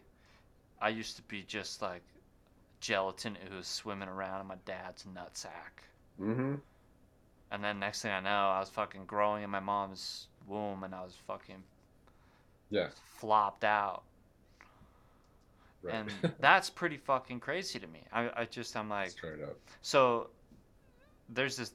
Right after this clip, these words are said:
Speaker 1: the, I guess it could be the Gemini side of me, where I was like, I do kinda believe where I'm like, "Yo, we have this body, that we are this body, but, you know, but really we are that soul that, like, comes into this body,"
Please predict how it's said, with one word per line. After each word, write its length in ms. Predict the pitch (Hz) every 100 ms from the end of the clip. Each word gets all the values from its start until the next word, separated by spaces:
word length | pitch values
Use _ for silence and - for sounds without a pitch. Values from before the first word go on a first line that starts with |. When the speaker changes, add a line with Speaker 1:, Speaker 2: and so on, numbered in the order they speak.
| -
Speaker 1:
the, 160 | 120 -
I 120 | 98
guess 220 | 104 107 110
it 20 |
could 80 | 104
be 80 |
the 80 | 98
Gemini 440 | 95 110 107 107 104
side 200 | - 110
of 40 |
me, 120 | 107 107
where 120 | 104
I 40 |
was 120 | 104 107
like, 140 | 107
I 80 | 110
do 300 | 110 127 127
kinda 260 | 120 131 123
believe 200 | 117 113
where 80 | 113
I'm 80 | 107
like, 200 | 98 -
"Yo, 260 | 113 101 95 - _ - - - -
we 100 | 113
have 220 | 120 123
this 160 | 107 92
body, 640 | - 117 135 120 104 104 107 _ _ - _ 117
that 140 | 110 98
we 140 | 113
are 260 | - 104 113
this 160 | 101 -
body, 540 | 117 135 127 110 104 - - - - - - _
but, 380 | 117 110 104 - - - - - - - _ _ - -
you 120 | 117
know, 160 | 98 90 95 - - - -
but 200 | 113 98
really 320 | 95 120 110 107
we 160 | 107
are 160 | 104 98
that 200 | 95 80
soul 380 | - 110 101 95
that, 200 | 80 85
like, 180 | 87
comes 380 | - - 98 90
into 240 | - 101 92
this 220 | 87 -
body," 520 | - - - - -